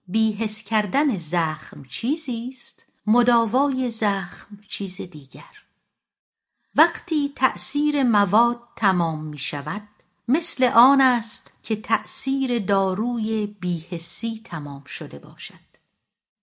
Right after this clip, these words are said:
هر کجای بدنت که درد می‌کرده، دوباره درد می‌گیرد.»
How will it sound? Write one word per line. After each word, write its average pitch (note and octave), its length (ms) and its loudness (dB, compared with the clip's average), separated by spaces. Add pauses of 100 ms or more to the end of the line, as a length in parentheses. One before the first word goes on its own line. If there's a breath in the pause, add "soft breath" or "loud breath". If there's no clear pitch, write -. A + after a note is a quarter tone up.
(360)
هر C#4 260 2 (100)
کجای G3+ 640 2
بدنت F#3+ 800 0
که - 120 -2
درد E3+ 500 0
می‌کرده، D#3 760 -6 (300)
دوباره D#3+ 500 0
درد E3 540 -8
می‌گیرد.» - 720 -14